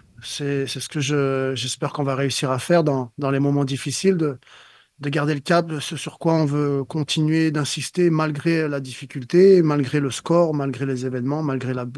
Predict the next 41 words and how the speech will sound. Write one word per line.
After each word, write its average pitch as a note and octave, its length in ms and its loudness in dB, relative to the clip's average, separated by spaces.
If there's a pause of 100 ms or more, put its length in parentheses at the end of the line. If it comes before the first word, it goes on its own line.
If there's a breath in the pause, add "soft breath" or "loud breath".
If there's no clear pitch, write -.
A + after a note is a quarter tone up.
l'arbitre C3+ 540 -2
ou C3+ 140 -8 (100)
quoi D3+ 120 -6
que - 60 -8
ce C#3+ 100 -6
soit. F#3+ 200 -2 (840 loud breath)
Euh, D3+ 800 6
donc D#3+ 220 2
c'est, E3+ 320 4
c'est, - 540 -4
ils E3 120 2
ont D#3+ 60 4
fait F3+ 140 2
preuve E3+ 200 2
de E3+ 60 4
caractère F3+ 580 0
et, C#3+ 480 -4 (320)
et C#3 80 -4
puis D3+ 240 0
on, C#3+ 320 4 (600 loud breath)
on D3 100 0
veut D3+ 140 4
être D#3 100 -2
capable D#3+ 400 2
de, C3+ 1120 -2 (800)
d'être C#3 220 -8
performant E3 500 2
dans D#3 140 0
tous E3+ 140 -2
les E3 100 4
domaines. G3 320 2
Et E3 60 2
là, D3 120 0
on D3 120 -2
a C#3 100 -4
réussi C#3+ 340 -6
sur C#3 220 -8
une C#3 80 -2
attaque C3+ 260 -6
rapide C#3+ 380 -2
à, A#2+ 340 -2